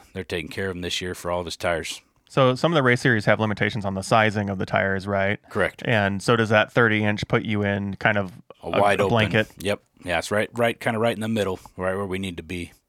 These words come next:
Speaker 2: And there's also a power band difference, you know, once you get past that thirty inches, right? Like, you're
Speaker 1: Yeah.
Speaker 2: starting to talk about clutching changes and, and all that stuff.
Speaker 1: Yeah.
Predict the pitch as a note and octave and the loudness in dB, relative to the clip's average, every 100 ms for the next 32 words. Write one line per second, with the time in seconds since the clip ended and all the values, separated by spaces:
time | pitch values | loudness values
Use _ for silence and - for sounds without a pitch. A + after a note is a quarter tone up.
0 | _ D3 B2 A2+ A#2+ A#2 A#2+ G#2 F#2+ B2 | _ -2 2 4 4 4 4 2 2 4
1 | B2 A2+ A2 G2+ G#2+ - G#2 G2+ - _ | 4 4 0 0 -4 -2 -4 -6 -12 _
2 | _ _ C#3+ A#2 G#2 G#2+ G#2 G2+ - G2+ | _ _ -2 0 2 0 -2 -2 0 0
3 | - G2+ - G#2+ G2 G2+ G2+ F#2+ G2+ G2+ | 0 -2 0 0 0 -2 -4 -4 -2 -2
4 | G2 G2 F2 A2+ G2+ G2 G#2 G2 G2+ G#2 | -2 -2 0 2 0 0 -2 0 -2 -2
5 | - G2+ G#2 G2+ G#2 G2 F#2+ G2 A2 F#2+ | -2 -4 -4 -6 -4 -4 -6 -8 -8 -8
6 | F#2 F#2+ F#2+ F#2 F#2 - G2+ F#2+ D#2 D2 | -8 -4 -4 -2 -4 -6 -10 -8 -6 -6